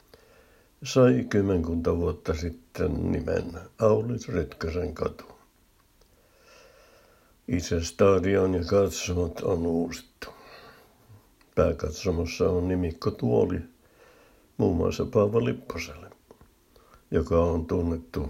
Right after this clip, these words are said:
Kupsin kannattaja. Kentät eivät ole enää kenttiä, vaan areenoita. Sana tuo minulle mieleen antiikin Rooman Koloseumin ja gladiaattorit.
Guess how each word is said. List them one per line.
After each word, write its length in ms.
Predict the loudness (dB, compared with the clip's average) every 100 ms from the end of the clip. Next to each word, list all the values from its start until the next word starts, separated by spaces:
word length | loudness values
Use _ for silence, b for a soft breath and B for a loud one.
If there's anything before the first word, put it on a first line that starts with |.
| -8
Kupsin 480 | -4 -4 -4 -6 -6
kannattaja. 760 | -2 -2 -2 -8 -12 -14 -12 -14 -20 _ _ _ _ _ _ _ _ _ b b b b b b b b b b b b _
Kentät 500 | 2 2 4 0 2
eivät 360 | 2 2 0 2
ole 260 | 4 4 4
enää 260 | 2 0
kenttiä, 880 | 0 0 0 -2 -8 -6 -2 -2 -2
vaan 340 | -2 -2 -2
areenoita. 840 | 0 0 0 -2 -2 -4 -6 -8 -14 -16 B B B B B B B _ _
Sana 420 | -2 0 2 0
tuo 280 | 0 -2 0
minulle 420 | 2 2 2 0
mieleen 600 | 0 0 0 0 0 2
antiikin 540 | 2 2 -2 -2 -2 2
Rooman 460 | 4 4 0 -8 -10
Koloseumin 880 | -2 0 0 -4 -4 -4 -2 -4 -4
ja 80 | -4 -6 b b b b b b 0
gladiaattorit. 1200 | 4 4 2 -2 -2 -4 -8 -8 -8 -10 -18 -20